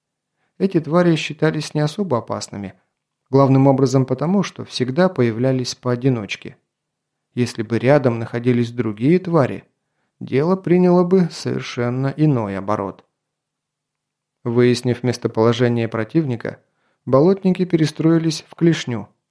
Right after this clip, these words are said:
особый боевой порядок, позволяющий быстро взять врага в кольцо. Эул, наклонившись к Каю и сверкнув глазами из узкой прорези забрала, хрипло шепнул: «Помнишь, что надо делать?»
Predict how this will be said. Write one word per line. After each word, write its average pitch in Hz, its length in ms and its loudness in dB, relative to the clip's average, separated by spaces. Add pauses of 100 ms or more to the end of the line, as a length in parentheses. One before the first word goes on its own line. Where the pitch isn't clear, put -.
(200)
особый 135 420 0
боевой 120 360 2
порядок, 123 560 -2
позволяющий 151 600 0
быстро 156 420 0
взять 143 340 2
врага 131 320 2
в 127 80 -8
кольцо. 131 520 -4 (1400)
Эул, 180 300 4
наклонившись 135 680 0
к - 60 -20
Каю 165 340 2
и - 80 -4
сверкнув 143 480 0
глазами 139 480 4
из 135 140 2
узкой 143 260 0
прорези 131 460 0
забрала, 151 600 2 (300)
хрипло 127 440 0
шепнул: 120 520 -6 (840)
«Помнишь, 139 400 -2
что - 180 -4
надо 139 280 2
делать?» 123 460 -4